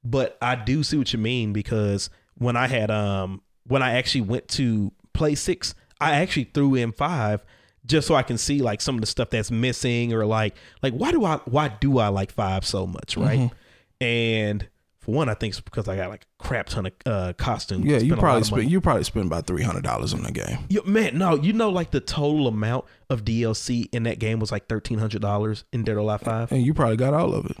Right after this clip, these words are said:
Speaker 1: You know, I was getting close. I was trying to get up there, but, you know,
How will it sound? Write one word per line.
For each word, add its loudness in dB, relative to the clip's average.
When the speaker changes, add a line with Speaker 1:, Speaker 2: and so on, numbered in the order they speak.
Speaker 1:
You 2
know, 6
I 4
was 0
getting 0
close. 2
I 0
was -2
trying 0
to -6
get 0
up -2
there, 0
but, -2
you 0
know, 0